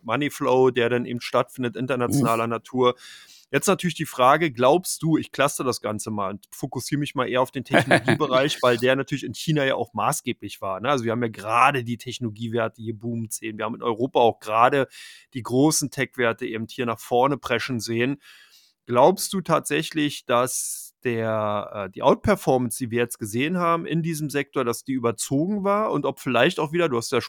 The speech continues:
Speaker 1: bereits schon gesagt, große Tech-Werte, wir hatten zuletzt Meta ja eigentlich als einer der wenigen Mac seven Werte vorne gesehen, dass da wieder so eine Art Renaissance-Charakter entstehen kann, dass also viele sagen, „Hm, okay, ich greife eben auf eine Alphabet, auf eine Apple zurück oder eben auch auf eine Microsoft, weil ich weiß, was ich da hab, risikoaverser unterwegs bin“?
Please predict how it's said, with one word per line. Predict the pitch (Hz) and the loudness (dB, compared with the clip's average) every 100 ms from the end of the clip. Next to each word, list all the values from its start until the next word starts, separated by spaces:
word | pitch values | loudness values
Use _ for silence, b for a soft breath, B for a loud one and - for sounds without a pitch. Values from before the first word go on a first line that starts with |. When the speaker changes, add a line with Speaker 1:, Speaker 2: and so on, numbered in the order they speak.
| - | -2
Speaker 1:
bereits | 113 - | -4 -2
schon | 113 | -4
gesagt, | 110 123 | -2 -2
große | - 113 123 - | -2 -4 -4 -4
Tech-Werte, | - 143 - 139 139 113 | -6 -6 -2 -2 -2 -2
wir | 110 | -4
hatten | - | -4
zuletzt | - 120 113 - | -6 -4 -4 -6
Meta | 110 113 135 165 | -2 0 2 2
ja | 135 | 2
eigentlich | 127 135 - | 0 -4 -6
als | 127 - | -6 -4
einer | 120 127 | -2 -2
der | 120 113 | 0 0
wenigen | 117 135 123 123 B B B _ | 0 -2 0 -2 B B B _
Mac | 117 113 | -6 -4
seven | - 131 127 127 | 0 0 0 0
Werte | 127 120 | 0 -2
vorne | 117 127 123 | -2 0 2
gesehen, | 123 107 123 | 0 -2 0
dass | 120 117 - | 0 -2 -4
da | - 107 147 | -4 0 2
wieder | 175 | 0
so | 135 | -2
eine | 147 | -2
Art | 127 135 | -2 -2
Renaissance-Charakter | 123 127 - 127 165 - 160 151 - | -2 -4 -2 -2 -4 -4 -2 -2 -2
entstehen | 147 139 - 139 | -4 -4 -4 -4
kann, | 151 | -2
dass | 131 - | -4 -4
also | 113 | -6
viele | 107 156 143 | -6 -6 -2
sagen, | 135 127 - | 0 0 -2
„Hm, | 151 | -10
okay, | 120 - 147 B B B | -6 0 0 B B B
ich | - - | -14 -4
greife | 117 151 170 | 2 2 2
eben | - | -2
auf | 139 | -4
eine | 143 | -2
Alphabet, | 127 127 - 120 127 | -2 -2 -2 -2 -2
auf | - 117 | -2 -6
eine | 123 | -6
Apple | 120 - 135 | -4 -2 -2
zurück | - 131 120 123 | -2 0 0 0
oder | 120 120 113 | -2 -2 -2
eben | 117 | -4
auch | 117 | -4
auf | 120 - | -4 -4
eine | 117 | -2
Microsoft, | 110 127 - 131 113 | 0 0 -4 -6 -2
weil | 120 | 0
ich | 117 101 | -2 -2
weiß, | 110 147 - | 2 2 2
was | 156 165 | -2 -2
ich | 151 | -4
da | 139 139 | 0 2
hab, | 160 - | 0 -4
risikoaverser | 101 107 147 170 - 147 135 139 143 147 | -10 -4 -2 -2 -2 -2 0 0 0 -2
unterwegs | 143 147 127 139 - | -2 -4 -4 -6 -6
bin“? | - 135 | -4 -2